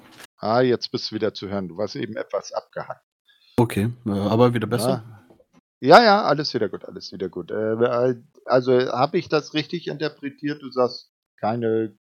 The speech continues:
Speaker 1: weiteren Gedanken zu der Zusammenfassung?
Speaker 2: Nee, keine weiteren.
Speaker 1: <laughs> Alles klar. Gut, also, dann der große Main Event. Und die beiden haben sich's wirklich ordentlich gegeben.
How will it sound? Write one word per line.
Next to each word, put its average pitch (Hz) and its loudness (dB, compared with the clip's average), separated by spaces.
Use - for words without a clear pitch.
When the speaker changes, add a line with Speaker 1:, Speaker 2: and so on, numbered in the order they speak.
Speaker 1:
weiteren 104 -4
Gedanken 101 -10
zu - -16
der 95 -6
Zusammenfassung? - -4
Speaker 2:
Nee, - -4
keine 95 -4
weiteren. 92 -6
Speaker 1:
<laughs> - -4
Alles 156 6
klar. - -10
Gut, - 10
also, 156 10
dann 185 2
der 220 6
große 196 -4
Main 185 2
Event. 214 -4
Und 208 2
die 180 -4
beiden 147 2
haben 160 -2
sich's 139 -4
wirklich 156 4
ordentlich 123 -8
gegeben. 120 -6